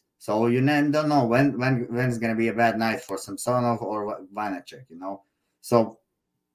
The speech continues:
hard to back also this Caps team on the back-to-back, uh, with the, with the flight, uh, here with minus one eighty. Cannot see them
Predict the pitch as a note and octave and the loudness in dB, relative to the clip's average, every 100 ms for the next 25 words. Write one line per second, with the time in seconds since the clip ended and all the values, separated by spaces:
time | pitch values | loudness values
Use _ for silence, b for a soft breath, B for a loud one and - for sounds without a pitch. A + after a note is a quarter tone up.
0 | - _ - - A2 A2+ A2 F#2+ A2+ - | -20 _ -20 -4 2 2 2 2 4 4
1 | A2 A2 G2 F#2+ - A2+ - - A2+ A2 | 0 0 -2 -4 0 0 0 0 2 2
2 | G#2 G2 F#2+ G#2 G2+ - F2+ G#2 A#2 - | 2 0 2 2 0 -4 0 4 4 0
3 | b b b F#2+ F#2 F2+ G#2 F2+ - - | b b b 0 2 2 -2 -4 -8 -16
4 | - - G2 G#2 F#2+ - - G#2+ A#2+ B2 | -20 -10 -4 -2 -2 -4 -2 6 6 6
5 | A#2+ - _ _ _ F2 F2+ F2 F2 F2 | 2 -12 _ _ _ 0 4 6 6 6
6 | F2 E2+ E2 - - G#2+ G2+ F#2 F2 F#2+ | 4 2 -2 -6 0 2 4 2 -2 0
7 | G2 F#2 F#2+ F#2+ G2+ G2+ E2+ D#2+ - _ | 0 -2 -2 0 2 0 0 -6 -12 _
8 | _ _ G#2 G2+ F#2+ - G2 F#2 F#2 F#2 | _ _ -2 -2 -2 0 0 0 -4 -4